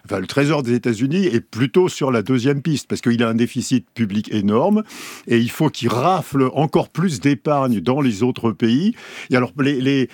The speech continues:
les, les victimes désignées, par exemple, c'est les pays émergents où une grosse instabilité monétaire. Si vous, si vous, si vous distribuez un stablecoin en dollars dans un pays émergent, ben, il y aura une demande monstrueuse,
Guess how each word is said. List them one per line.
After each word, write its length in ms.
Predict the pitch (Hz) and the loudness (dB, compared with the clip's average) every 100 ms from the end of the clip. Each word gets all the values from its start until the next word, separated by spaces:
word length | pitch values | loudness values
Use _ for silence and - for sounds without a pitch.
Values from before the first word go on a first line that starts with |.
| - | -2
les, 140 | 120 | 0
les 180 | 120 113 | 2 0
victimes 500 | 113 135 - 180 170 | 0 -2 0 0 2
désignées, 460 | 127 117 127 151 208 | 2 2 2 2 2
par 160 | - 117 | 2 0
exemple, 220 | 156 170 | -2 -2
c'est 120 | 123 | 0
les 100 | 98 | 0
pays 260 | - 131 127 | 0 0 2
émergents 500 | 123 120 107 151 175 | 0 -2 -2 0 0
où 100 | 120 | 0
une 240 | 117 110 | -2 -2
grosse 280 | 101 151 - | 0 0 0
instabilité 640 | 123 - 117 117 113 120 | -4 -2 -2 -2 -4 -2
monétaire. 520 | 107 113 139 190 180 - - - | -2 0 0 0 -2 -2 -8 -6
Si 140 | - | 0
vous, 140 | 131 131 | 0 0
si 160 | - | 0
vous, 200 | 131 143 | 2 2
si 140 | 127 123 | 2 2
vous 120 | 123 | 2
distribuez 800 | 135 135 - 127 131 135 139 131 | 0 -2 0 0 2 2 2 2
un 240 | 107 104 | 0 -2
stablecoin 680 | 101 131 120 127 113 131 123 | -2 0 2 2 2 0 2
en 100 | 110 | 0
dollars 460 | 110 117 123 120 104 | 2 2 2 0 0
dans 200 | 101 101 | -2 -2
un 60 | |
pays 220 | 98 104 | -2 0
émergent, 420 | 101 95 98 147 190 | 0 -2 -2 0 0
ben, 100 | 101 | 0
il 60 | |
y 60 | 95 | -2
aura 160 | 101 110 | -2 -2
une 120 | 82 | 0
demande 420 | 120 113 117 110 | 0 0 -2 -2
monstrueuse, 680 | 95 92 117 - 113 190 254 | -2 -4 -4 -2 0 0 -2